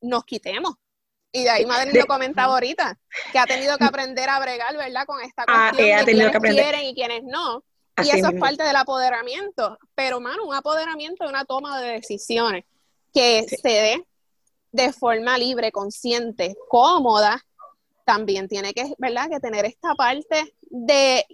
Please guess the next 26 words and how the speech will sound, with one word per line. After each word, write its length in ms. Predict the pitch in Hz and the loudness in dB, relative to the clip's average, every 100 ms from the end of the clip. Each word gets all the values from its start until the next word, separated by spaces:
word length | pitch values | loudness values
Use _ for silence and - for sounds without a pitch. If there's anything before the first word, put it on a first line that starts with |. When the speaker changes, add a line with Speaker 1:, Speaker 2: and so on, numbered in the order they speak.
| _ | _
Speaker 1:
que 120 | 330 | 0
la 60 | 254 | 2
influencia 600 | 269 - 233 208 226 311 | -2 -6 -6 -4 -6 -8
que 60 | 349 | -6
está 260 | 359 392 | -4 -4
teniendo 800 | 381 370 311 392 466 285 226 226 - _ _ _ | -2 -4 -4 -4 -4 -4 -4 -4 -8 _ _ _
no 260 | 254 302 381 | -2 0 0
sea 380 | - 285 294 349 392 - | 0 0 0 0 -4 0
por 200 | 349 311 | 0 0
meramente 760 | 269 254 240 285 302 311 311 339 349 339 330 _ | -4 -4 -2 -4 -6 -10 -6 -4 -2 -2 -6 _
racismo, 800 | 262 269 269 - 190 302 - 262 | -4 -2 -2 -8 -12 -12 -8 -6
¿entiendes? 580 | 202 226 214 214 202 202 | -6 -6 -6 -4 -2 -2
Si 100 | 247 | 0
tú 120 | 233 | 0
no 80 | 262 | 0
quieres 220 | 339 370 | 2 2
dar 120 | 359 359 | 4 2
la 120 | 349 | 2
teta, 160 | 403 381 | 0 -2
pues 100 | 466 | 2
no 80 | 392 | 4
la 60 | 427 415 | 4 4
des, 160 | 403 453 | 0 -2
chévere, 460 | 381 359 381 302 247 | -2 0 0 0 -2
blanca, 420 | 240 277 339 349 | -2 -4 -4 -6
negra, 340 | 294 320 339 | -4 -4 -4